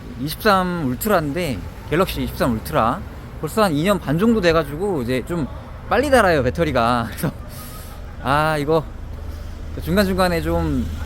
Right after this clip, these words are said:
어, 손님 차에서 충전도 좀 하고, 네, 그래야 될 것 같아요.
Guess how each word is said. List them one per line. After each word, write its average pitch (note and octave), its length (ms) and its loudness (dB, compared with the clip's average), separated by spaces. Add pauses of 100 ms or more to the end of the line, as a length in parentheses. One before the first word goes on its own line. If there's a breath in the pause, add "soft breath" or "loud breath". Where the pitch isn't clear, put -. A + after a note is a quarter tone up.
(180)
어, - 240 -4
손님 G#3 220 2
차에서 A#3+ 300 4
충전도 A#3 400 4
좀 F3+ 120 0
하고, F#3+ 300 2 (220)
네, C3 160 2
그래야 F3 180 2
될 F#3+ 60 4
것 F3 80 4
같아요. D3 420 2